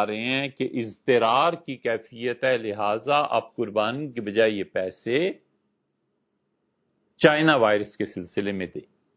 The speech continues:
انیس سو بارہ کے اس فتوے پہ عمل کیا ہوا اور بنا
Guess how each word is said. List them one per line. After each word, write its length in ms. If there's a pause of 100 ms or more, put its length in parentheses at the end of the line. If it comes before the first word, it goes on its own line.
(1120)
انیس 340
سو 160
بارہ 380
کے 80
اس 140
فتوے 400
پہ 140
عمل 360
کیا 200
ہوا 380 (560)
اور 80 (120)
بنا 260